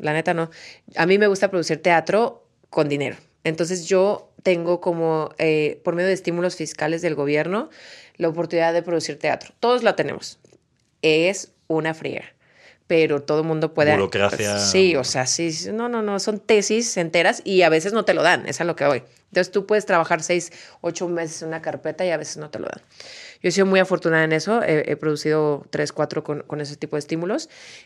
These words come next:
Speaker 1: Más me da eso un poquito de producir teatro chiquito con, con mi dinero o el dinero de toda la compañía a eso, ¿no? Entonces, m-, mi, mi trabajo más, a, a lo que va tu pregunta, más sublime y que me ha,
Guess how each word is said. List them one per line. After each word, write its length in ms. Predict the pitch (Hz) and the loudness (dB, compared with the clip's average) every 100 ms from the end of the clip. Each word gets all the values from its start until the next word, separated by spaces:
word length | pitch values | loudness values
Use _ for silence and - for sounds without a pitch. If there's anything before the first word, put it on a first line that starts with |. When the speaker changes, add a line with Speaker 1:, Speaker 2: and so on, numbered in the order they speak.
| - | -2
Speaker 1:
Más 420 | 233 262 381 - | 2 4 2 -4
me 180 | 226 196 | 0 4
da 180 | 190 196 | 6 6
eso 500 | 180 185 233 - - _ | 4 0 -4 -4 -10 _
un 140 | 208 | -4
poquito 600 | 196 202 208 196 214 226 220 | -2 -4 -4 -2 0 2 2
de 460 | 196 175 180 - _ | 2 2 0 -4 _
producir 380 | 180 170 160 160 | -2 0 -2 0
teatro 300 | 190 175 190 | 2 2 -2
chiquito 680 | 190 196 196 190 208 349 - _ | -6 -6 -4 0 0 0 -6 _
con, 340 | 180 160 160 - - | 0 0 -2 -8 -16
con 240 | - 170 | -6 -4
mi 80 | 165 | -2
dinero 360 | 165 196 233 202 | 0 2 4 4
o 40 | |
el 60 | 170 | 2
dinero 260 | 170 180 196 | 2 2 2
de 100 | 175 | 2
toda 240 | 185 180 | 0 0
la 100 | 180 | 0
compañía 680 | 165 151 160 165 175 196 - _ | -4 -6 -6 -4 -4 -4 -8 _
a 180 | - 139 | -6 -6
eso, 180 | - - | -6 -10
¿no? 140 | 214 - - - - | -10 -10 -16 -14 -4
Entonces, 280 | 220 254 226 | 0 0 2
m-, 180 | 233 - - | 0 -2 -2
mi, 380 | 214 220 214 214 | 0 2 2 0
mi 80 | |
trabajo 380 | 214 220 220 269 | 2 4 4 2
más, 460 | 254 247 240 - - | 0 0 0 -4 -4
a, 560 | 175 - 170 - 170 165 | -2 0 -2 -4 -6 -4
a 40 | |
lo 100 | 165 | -4
que 80 | 160 | -4
va 60 | 190 | -4
tu 100 | 190 | -2
pregunta, 300 | 190 175 190 | -2 -2 -2
más 140 | 190 | -2
sublime 420 | - 214 190 196 | -2 0 0 0
y 40 | 196 | -2
que 120 | 196 | -4
me 80 | 175 | -2
ha, 240 | 170 165 | -2 -4